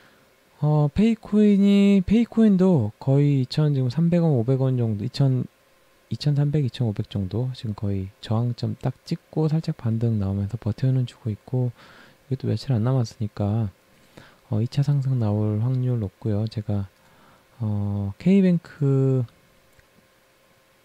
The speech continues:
참고로 보여드리면, K뱅크가 아니고 업비트 보여드리면,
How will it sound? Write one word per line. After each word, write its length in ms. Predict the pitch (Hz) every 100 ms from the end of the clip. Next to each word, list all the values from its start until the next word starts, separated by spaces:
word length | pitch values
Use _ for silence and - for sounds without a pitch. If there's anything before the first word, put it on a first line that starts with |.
| _ _ - - -
참고로 380 | 151 156 156 139
보여드리면, 760 | 110 107 - 95 92 110 135
K뱅크가 500 | - 175 165 143 120
아니고 360 | 98 92 135 151
업비트 340 | - 143 -
보여드리면, 640 | 117 107 101 104 135 107